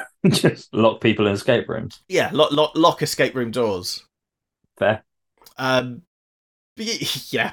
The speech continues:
Speaker 2: What, what about you? What would you do as a giant?
Speaker 1: What would I do as a giant? I would, um, I would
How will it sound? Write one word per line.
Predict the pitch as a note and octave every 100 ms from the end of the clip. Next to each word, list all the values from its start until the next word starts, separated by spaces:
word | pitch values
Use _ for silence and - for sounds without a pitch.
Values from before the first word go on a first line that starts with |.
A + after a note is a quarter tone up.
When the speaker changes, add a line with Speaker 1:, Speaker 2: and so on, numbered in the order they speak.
| -
Speaker 2:
What, | E3 F3
what |
about | D#3+ D3
you? | D#3 B2
What | C3+
would | A#2+ B2
you | A#2
do | A2
as | G#2+
a |
giant? | G#2 G#2+ F#2+ - _ _ _ _ -
Speaker 1:
What | B2 A#2+
would | A2+
I | G#2+
do | G#2+
as | G2 G2
a |
giant? | - G2 F#2 - -
I | C#3 C3+ C#3 B2+
would, | A2+ A2+ F2+ G#2+ - - -
um, | G#2+ G#2+ A2 A2+ A2 G#2+ G#2+ - _ _ _ _ _ - _ _ -
I | G#2+
would | A2